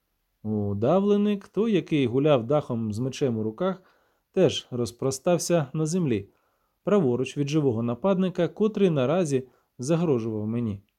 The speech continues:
Настромлене на мій меч тіло теж перейшло у розряд мертвих вантажів. І з певним полегшенням я побачив, що нові нападники не вигулькують на сцену, і той рубака, який переді мною,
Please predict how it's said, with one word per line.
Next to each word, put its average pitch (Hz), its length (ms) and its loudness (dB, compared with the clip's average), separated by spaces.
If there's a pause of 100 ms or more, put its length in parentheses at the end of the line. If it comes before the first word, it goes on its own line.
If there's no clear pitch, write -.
(720)
Настромлене 196 960 0
на 160 140 -4
мій 175 240 -2
меч 156 340 -2
тіло 165 460 0 (500)
теж 208 300 -2
перейшло 165 640 2
у 147 40 2
розряд 147 520 0
мертвих 131 460 -2
вантажів. 135 640 -4 (800)
І 151 120 0
з 156 80 -4
певним 247 440 2
полегшенням 202 680 0
я 180 140 2
побачив, 180 560 -2
що - 180 -4
нові 156 240 0
нападники 160 800 -2 (280)
не 139 200 0
вигулькують 151 680 0
на 175 140 -4
сцену, 113 420 -2
і 107 220 -2
той 143 200 2
рубака, 127 560 0
який 110 320 -2
переді 127 340 -2
мною, 135 280 -2